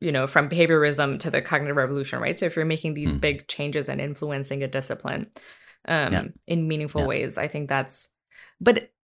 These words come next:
Speaker 1: can I
Speaker 2: Mm-hmm.
Speaker 1: ask you then, Daniel, I mean, you have some, well, not, you have, you have eminence in the discipline.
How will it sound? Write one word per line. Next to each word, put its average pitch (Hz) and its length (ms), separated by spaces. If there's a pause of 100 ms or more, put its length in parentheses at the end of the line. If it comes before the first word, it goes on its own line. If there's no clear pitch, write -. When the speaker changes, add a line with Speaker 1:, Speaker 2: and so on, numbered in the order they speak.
Speaker 1:
can 254 100
I 254 60
Speaker 2:
Mm-hmm. 240 140
Speaker 1:
ask - 220
you 285 120
then, 226 480 (260)
Daniel, 214 240
I 226 60
mean, 226 160
you 240 180
have 208 340 (380)
some, 156 460 (320)
well, 160 180
not, - 340
you 190 120
have, 156 220
you 165 160
have 156 160
eminence 151 500
in 175 160
the 160 100
discipline. 220 640